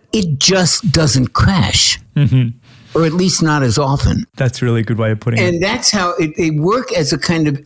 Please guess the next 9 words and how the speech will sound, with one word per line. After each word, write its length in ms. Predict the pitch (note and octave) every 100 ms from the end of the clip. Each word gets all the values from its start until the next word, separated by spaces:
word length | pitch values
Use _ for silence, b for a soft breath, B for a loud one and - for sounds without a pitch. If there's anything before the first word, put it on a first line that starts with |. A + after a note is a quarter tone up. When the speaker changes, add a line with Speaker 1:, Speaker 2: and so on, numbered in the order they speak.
| -
Speaker 1:
under 440 | G#3+ A3+ G#3+ G3+
the 140 | C#3 C3+
radar 540 | C#3 D3+ D3+ C#3 C3 B B B
protective 680 | - D3+ - G3 F#3+ G3 C3+
layer 520 | C3+ D#3 D#3+ A2 - _ _ _ _ -
that 440 | C#3+ C#3+ C#3+ - -
is 220 | D3+ C3+
kind 320 | - F3+ F#3+
of 120 | F#3+